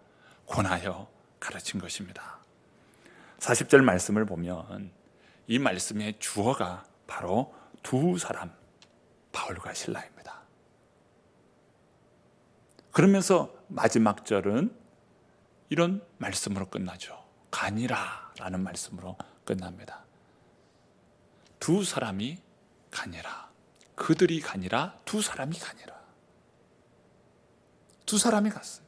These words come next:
어디를 향하여 갔습니까? 또 다른 선교지를 향하여 갔다는 것입니다. 또 다른 선교지를 향하여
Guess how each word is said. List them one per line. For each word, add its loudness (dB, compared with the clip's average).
어디를 8
향하여 4
갔습니까? 4
또 -2
다른 0
선교지를 -8
향하여 -8
갔다는 -10
것입니다. -16
또 12
다른 12
선교지를 2
향하여 -2